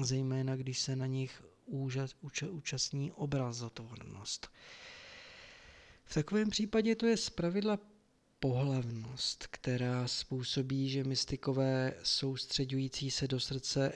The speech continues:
náhle zjistí, že jsou účastni vlivu božské milosti, různých stavů vytržení a podobně. Nesmíme zapomínat na to, že má pohlavnost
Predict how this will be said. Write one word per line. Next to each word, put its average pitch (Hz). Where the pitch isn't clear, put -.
náhle 135
zjistí, 147
že 143
jsou 170
účastni 180
vlivu 165
božské 156
milosti, 139
různých 147
stavů 147
vytržení 139
a 139
podobně. 120
Nesmíme 208
zapomínat 220
na 185
to, 208
že 196
má 202
pohlavnost 180